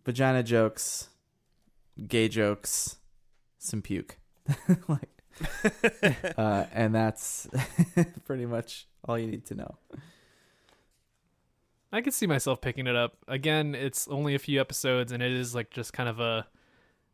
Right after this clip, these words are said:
Speaker 3: nice little, like, slice of two thousands, like, warts and all, <laughs> gay panic and all, <laughs> but also the, um, uh,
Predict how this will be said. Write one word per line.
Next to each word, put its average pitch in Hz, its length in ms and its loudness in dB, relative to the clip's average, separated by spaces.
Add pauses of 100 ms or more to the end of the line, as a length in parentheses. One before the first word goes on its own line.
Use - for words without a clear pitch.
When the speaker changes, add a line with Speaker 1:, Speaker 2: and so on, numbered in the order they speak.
(160)
Speaker 3:
nice 131 360 0
little, 120 520 0
like, 110 240 0 (140)
slice 120 580 0
of 110 440 -4
two 147 180 -2
thousands, 123 760 -2 (580)
like, 113 260 -2
warts 120 400 0
and 120 140 -4
all, 123 380 0 (260)
<laughs> 202 280 -10
gay 151 200 6
panic 156 400 2
and 147 100 0
all, 139 400 2 (280)
<laughs> 151 300 -4
but 151 120 6
also 151 400 6
the, 135 280 4
um, 123 460 2 (160)
uh, 117 480 0